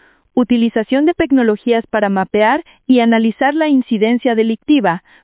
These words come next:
facilitando la toma de decisiones informadas. Marco normativo y estándares.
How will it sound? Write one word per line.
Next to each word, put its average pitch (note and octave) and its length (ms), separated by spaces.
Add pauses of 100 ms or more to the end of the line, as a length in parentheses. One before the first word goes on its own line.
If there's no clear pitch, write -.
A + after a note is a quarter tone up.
facilitando A#3+ 640
la C#4+ 140
toma B3 280
de A3+ 120
decisiones A#3+ 600
informadas. B3 640 (800)
Marco D#4 400
normativo C#4 640
y B3 100
estándares. G3 680